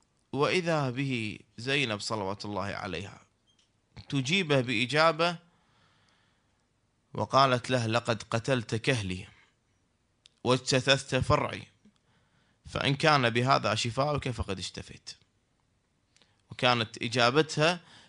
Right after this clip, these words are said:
فيها العاطفة، يقول: "نعم، أنت قتلت كهلي، قتلت كبير قومي،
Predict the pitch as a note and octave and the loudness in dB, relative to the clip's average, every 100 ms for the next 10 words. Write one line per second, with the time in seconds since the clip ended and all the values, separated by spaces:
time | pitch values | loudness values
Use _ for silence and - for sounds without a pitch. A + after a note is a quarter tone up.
0 | - - C#3 C3+ A2 B2 B2 G2+ - - | -12 -4 0 2 4 4 2 -2 -6 -14
1 | - _ _ _ _ _ - A2+ A2+ A2 | -20 _ _ _ _ _ -12 -8 -4 -4
2 | G#2 - A2 G2+ - - B2+ - - - | -6 -10 -12 -12 -10 -8 -8 -8 -12 -12
3 | _ - A#2+ G2 - _ _ - A#2+ - | _ -10 -10 -10 -16 _ _ -16 -6 0
4 | D3+ B2+ - C#3 F3+ D3+ - B2+ G#2 | 0 0 -4 0 2 2 0 -2 -2